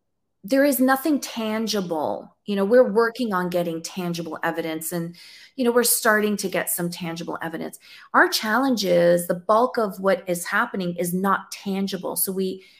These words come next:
because we can't touch it, we have difficulty, you know, placing value on it. Uh, but there are so many incredible stories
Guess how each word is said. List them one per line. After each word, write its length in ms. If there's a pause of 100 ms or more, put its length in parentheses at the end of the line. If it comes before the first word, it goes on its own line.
(140)
because 280
we 100
can't 320
touch 440
it, 220 (420)
we 140
have 180
difficulty, 1000
you 80
know, 120
placing 520
value 560
on 240
it. 160 (460)
Uh, 80
but 120
there 120
are 120
so 720
many 240
incredible 380
stories 460